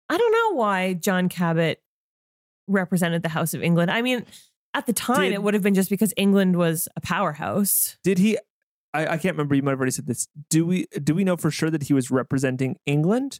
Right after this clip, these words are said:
Speaker 2: Or was
Speaker 1: Yeah.
Speaker 2: he just asking for permission to do it for, uh, Spain or Italy or wherever he was from?
Speaker 1: Yeah, so as you see depicted in this minute at the end, the people that he is addressing is the court of Henry the Seventh,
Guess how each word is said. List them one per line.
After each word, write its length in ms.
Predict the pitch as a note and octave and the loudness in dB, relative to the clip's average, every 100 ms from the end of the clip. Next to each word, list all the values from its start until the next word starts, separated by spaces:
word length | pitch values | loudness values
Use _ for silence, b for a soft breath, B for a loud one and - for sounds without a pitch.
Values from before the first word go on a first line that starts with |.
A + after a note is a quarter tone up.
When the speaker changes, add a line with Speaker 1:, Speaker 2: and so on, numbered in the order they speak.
| _ - | _ -2
Speaker 2:
Or 80 | D3+ | 2
was 60 | |
Speaker 1:
Yeah. 160 | F4+ E3+ | 2 0
Speaker 2:
he 80 | D#3+ | -2
just 220 | D3 - | -4 -4
asking 420 | C#3 C3 - C#3 | -4 -6 -6 -8
for 120 | - C3 | -6 -6
permission 460 | - B2+ A#2+ C3 | -4 -4 -4 -4
to 60 | A#2 | -2
do 200 | A#2+ A#2+ | 2 0
it 140 | - | 0
for, 600 | - B2 A#2+ A#2 A#2 A2+ - | -2 0 2 0 0 -2 -2
uh, 180 | A#2 | -4
Spain 380 | A#2 - A2+ G#2+ | -4 -4 -4 -4
or 60 | A2 | -4
Italy 280 | - A#2 A2+ | -4 -2 -2
or 140 | A2+ | -2
wherever 260 | - G#2+ - | -2 -4 -6
he 60 | - | -10
was 140 | - | -4
from? 140 | C#4 | 0
Speaker 1:
Yeah, 200 | D#4 A#3+ | 0 0
so 200 | G#3 C4 A#3 | -2 -2 -2
as 180 | B3 C4+ | -2 -2
you 120 | D4+ | -2
see 240 | - B3 | 0 0
depicted 440 | A#3+ - A3 A#3 G3+ | 0 0 -2 0 0
in 220 | G#3 G3 | 2 4
this 200 | G3 F#3+ | 4 2
minute 380 | F#3 F#3 F#3 F3+ | 2 4 2 0
at 140 | F3 F3+ | -4 -6
the 160 | D#3+ - | -8 -4
end, 480 | A3+ F#3+ F3 F3 D#3+ | -2 0 0 -2 -2
the 80 | F#3 | -2
people 300 | - G3+ G#3+ | 0 2 2
that 160 | F#3+ F3+ | -2 -2
he 220 | A3 G3+ | -2 0
is 100 | F3+ | 2
addressing 720 | E3+ F#3+ E3 E3+ E3+ D#3+ E3+ - | 2 0 -2 -2 -2 0 0 0
is 240 | F3+ E3+ F3 | 0 0 -2
the 80 | F#3 | -4
court 420 | - F#3+ F3 - | -2 0 0 -2
of 420 | E3 D#3 D#3 - - _ _ _ _ - | -2 -2 -4 -8 -18 _ _ _ _ 0
Henry 300 | G3 F3 D#3+ | 2 2 2
the 100 | D#3+ | 0
Seventh, 560 | E3+ C#3 C3 - - | 0 -2 -6 -10 -20